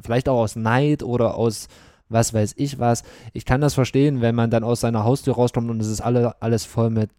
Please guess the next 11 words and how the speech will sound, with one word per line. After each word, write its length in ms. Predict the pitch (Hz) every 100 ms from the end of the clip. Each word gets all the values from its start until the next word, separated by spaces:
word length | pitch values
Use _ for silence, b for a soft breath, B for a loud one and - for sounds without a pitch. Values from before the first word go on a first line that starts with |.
| -
äh, 60 |
Erbrochenem 840 | 107 104 98 101 - 120 127 120 110
oder 260 | 104 101 98
Scherben. 460 | - 113 117 95 B B -
Das 160 | 110
ist 140 | 120 143
ein 220 | 147 127 _ - 120
Umgang 640 | - 170 160 135 131 131 -
zwischen 340 | - 131 127
Anwohner 560 | - 139 131 135 131 123
und 260 | 120 120